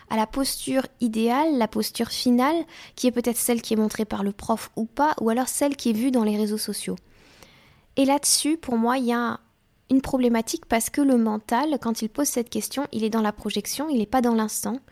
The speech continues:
il n'est pas dans l'acceptation de ce qui se passe, il n'est pas dans l'acceptation de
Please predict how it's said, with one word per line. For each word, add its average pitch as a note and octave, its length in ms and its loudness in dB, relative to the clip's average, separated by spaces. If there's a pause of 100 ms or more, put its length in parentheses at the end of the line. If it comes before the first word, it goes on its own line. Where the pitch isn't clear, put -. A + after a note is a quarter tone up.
(300)
il G#3 60 -4
n'est A3+ 60 0
pas E4+ 120 0
dans E4 100 2
l'acceptation B3 720 -2
de A#3 80 0
ce - 100 -8
qui - 120 -16
se - 100 -12
passe, - 420 -10 (800)
il A#3 80 -2
n'est B3+ 60 0
pas E4 140 -4
dans D#4 120 0
l'acceptation B3 760 -2
de A3 280 0